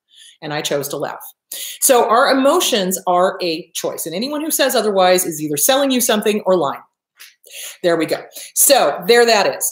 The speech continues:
It is a choice. That is called personal responsibility. Anything less than that, you are playing an abuser's game.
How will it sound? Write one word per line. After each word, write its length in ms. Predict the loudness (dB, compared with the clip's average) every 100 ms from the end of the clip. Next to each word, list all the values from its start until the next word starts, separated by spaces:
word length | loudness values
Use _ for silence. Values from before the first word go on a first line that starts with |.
| -2
It 120 | 0
is 360 | 0 0 -2 -4 -6
a 120 | -6
choice. 480 | -4 -2 -2 -4 -6
That 280 | 0 2 2
is 140 | -2
called 420 | -2 0 2 0 -6 _ _
personal 840 | -6 -2 -2 -2 0 0 0 -4 -14 _ _
responsibility. 1400 | 0 2 2 0 0 0 -2 -4 -6 -4 -2 0 -2 -4 -6
Anything 520 | -6 -6 -4 -4 -4 -10
less 420 | -6 -2 0 0 -2 -4 _
than 280 | -4 -4 -2
that, 400 | 0 0 -2 -6 -18 _ _
you 340 | -16 -8 -2
are 200 | 0 0
playing 540 | -2 -6 -4 -4 -6 -10 _ _ -4
an 120 | -2
abuser's 440 | -2 -4 -4 -6
game. 300 | -4 -4 -4